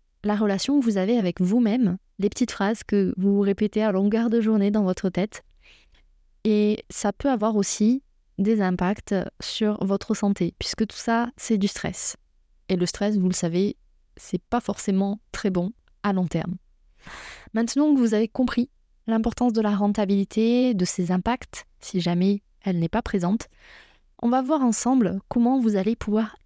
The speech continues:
évaluer votre situation. Et je vous garantis qu'à la fin de l'épisode,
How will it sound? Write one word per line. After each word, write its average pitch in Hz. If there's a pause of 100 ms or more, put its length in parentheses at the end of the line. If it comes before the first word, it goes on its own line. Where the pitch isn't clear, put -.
évaluer 208 (300)
votre 202
situation. 196 (260)
Et 202
je 185
vous 190
garantis 226
qu'à 180
la 175
fin -
de 277
l'épisode, 202